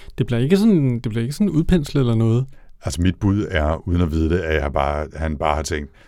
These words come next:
Speaker 2: "Hmm, det går sgu egentlig meget godt, det her, men nu er vi nået en boglængde, så nu stopper jeg på en cliffhanger, så får jeg sgu nok lov til at skrive en bog mere."
Speaker 1: Det skulle godt være.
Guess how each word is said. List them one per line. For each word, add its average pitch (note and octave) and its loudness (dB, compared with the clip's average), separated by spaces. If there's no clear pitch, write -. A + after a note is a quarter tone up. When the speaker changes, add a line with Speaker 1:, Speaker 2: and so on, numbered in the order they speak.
Speaker 2:
"Hmm, E2 -4
det F#2+ -2
går F2+ -2
sgu - -4
egentlig F2 0
meget D#2 -2
godt, F2 -2
det F2 -4
her, E2 -2
men F2 -4
nu F#2+ 0
er G2 0
vi G2 0
nået F2+ 0
en F2 -4
boglængde, E2+ -4
så - -6
nu G2+ 0
stopper F#2 0
jeg F2+ 0
på F#2+ -4
en E2+ -4
cliffhanger, F2+ -4
så D#2 -8
får E2+ -4
jeg D#2+ 0
sgu - -8
nok D2+ -4
lov E2 -4
til - -6
at D#2+ -4
skrive E2 -6
en E2+ -4
bog D#2 -4
mere." D2 -8
Speaker 1:
Det - -16
skulle - -16
godt C3+ -4
være. C3+ -2